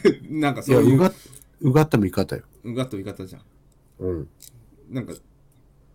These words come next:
Speaker 1: それはなんかこう、俺が、俺の方がここのマニアックなとこ知ってるぜ選手権になってたから。
Speaker 2: それが楽しいじゃん。
Speaker 1: あらあらあら。おやおやおや。
Speaker 2: <laughs>
Speaker 1: それ楽しいのね。
Speaker 2: それが楽しいんですよ。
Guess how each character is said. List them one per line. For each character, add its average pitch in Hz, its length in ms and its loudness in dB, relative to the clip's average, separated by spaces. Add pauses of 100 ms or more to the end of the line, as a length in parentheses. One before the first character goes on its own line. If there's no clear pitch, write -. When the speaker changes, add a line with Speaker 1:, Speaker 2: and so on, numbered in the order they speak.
(100)
Speaker 1:
そ 185 160 -8
れ 226 80 -6
は 254 120 -4
な 247 100 -4
ん 220 80 -10
か 107 100 -12
こ 104 440 -8
う、 - 40 -10
俺 196 280 -2
が、 180 380 -12 (200)
俺 185 240 -4
の 214 140 -8
方 220 240 -6
が 156 120 -12
こ - 240 -18
こ 147 240 -8
の 147 120 -6
マ 131 160 -6
ニ 143 160 -6
ア - 20 -10
ッ 139 40 -10
ク 135 140 -12
な 107 100 -8
と 104 160 -16
こ 90 260 -14 (400)
知 - 140 -14
っ - 60 -20
て 147 180 -2
る 143 120 0
ぜ 143 120 -4
選 139 260 0
手 135 80 -6
権 104 180 -6
に 98 60 -14
な 101 80 -12
っ 101 40 -20
て - 120 -20
た 92 100 -16
か 87 80 -18
ら。 90 280 -16 (1160)
Speaker 2:
そ - 140 0
れ 160 60 8
が 143 80 8
楽 117 220 2
し - 140 -10
い 67 40 -12
じ - 100 -20
ゃ - 20 -20
ん。 - 1080 -20
Speaker 1:
あ 101 40 -18
ら 98 160 -16
あ 104 40 -14
ら 117 160 -8
あ 107 40 -8
ら。 127 300 -8 (1080)
お 120 60 -2
や 139 140 0
お - 40 -2
や 117 40 -4
お 120 40 -2
や。 127 180 -4
Speaker 2:
<laughs> - 60 -20 (1800)
Speaker 1:
そ 175 160 -8
れ - 80 0
楽 123 300 2
し - 100 -6
い - 40 -8
の - 40 -8
ね。 - 0 -
Speaker 2:
そ - 0 -
れ - 0 -
が - 0 -
楽 - 0 -
し - 0 -
い - 0 -
ん - 0 -
で - 60 -18
す - 80 -16
よ。 - 60 -20